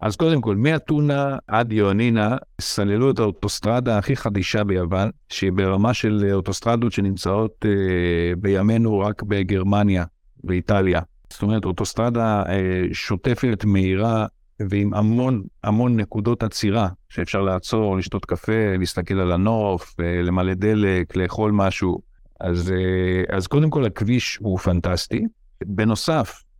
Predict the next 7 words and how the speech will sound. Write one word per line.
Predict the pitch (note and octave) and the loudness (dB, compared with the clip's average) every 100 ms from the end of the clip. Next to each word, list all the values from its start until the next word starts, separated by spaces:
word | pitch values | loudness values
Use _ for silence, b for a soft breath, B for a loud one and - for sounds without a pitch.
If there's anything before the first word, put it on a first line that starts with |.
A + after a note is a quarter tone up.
| - | -6
אה, | G2 F#2+ G2+ | -2 -2 -2
יש | A2 A2+ - - _ - | -2 -4 -8 -16 _ -2
כמה | C3 C3 | 0 2
ספוטים | - - C3+ B2+ B2+ A#2+ | -2 -2 0 2 2 2
שהם | - G#2 | 0 0
ספוטים | G2 - - A#2+ A#2 | 0 -4 -4 0 0
מרהיבים, | G#2 G2 G2+ G2 B2+ | 0 2 2 2 2